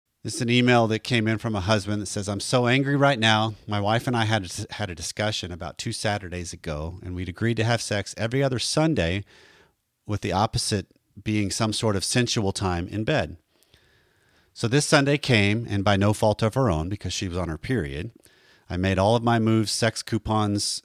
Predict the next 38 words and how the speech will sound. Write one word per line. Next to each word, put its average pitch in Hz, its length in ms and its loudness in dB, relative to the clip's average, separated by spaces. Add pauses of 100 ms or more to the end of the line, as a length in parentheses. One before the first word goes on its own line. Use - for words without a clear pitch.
(100)
early 104 280 2
in 110 100 2
the 104 80 0
week, 95 440 -2
and 95 180 -6
sexy 104 340 -2
texts - 400 -2
on 101 160 0
Sunday. 95 640 0 (440)
She's 101 260 0
entering 120 280 4
menopause, 110 720 2
and 98 200 -8
just 117 320 -2
when 123 100 0
she - 200 -6
thought 107 320 -2
she 107 200 -4
had, 101 320 -2 (260)
it 98 120 -4
had 95 180 -2
ended 101 460 2 (200)
on 85 140 -4
Saturday, 92 640 4 (600)
nope. 85 220 -2 (920)
So 113 120 0
we 107 60 6
went 151 180 6
to 165 80 0
bed, 123 320 6
and 110 140 2
I 104 60 4
massaged 104 500 0
her 110 80 -2
breasts. - 600 -6
I 95 140 -4
enjoyed 107 400 4
it. 92 200 0